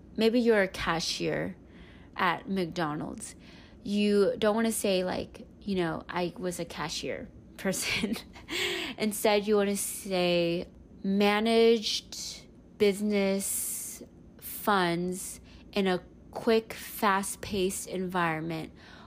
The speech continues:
while interacting with different customer bases." Okay, there. I just really talked through being a cashiering person. You really want to just sell it. And also with the cover letter,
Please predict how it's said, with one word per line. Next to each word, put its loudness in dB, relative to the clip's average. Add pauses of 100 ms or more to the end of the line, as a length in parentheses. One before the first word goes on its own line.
(120)
while 2 (180)
interacting 2 (420)
with 0
different -2
customer -2
bases." -8 (400)
Okay, -2 (140)
there. 0
I -2
just -4
really 4
talked -2
through -2 (200)
being 4
a -8
cashiering -2
person. -8 (240)
You 4
really 6
want 2
to 0
just -2
sell -2
it. -6 (760)
And 2
also 4
with 6
the 2
cover 2
letter, 4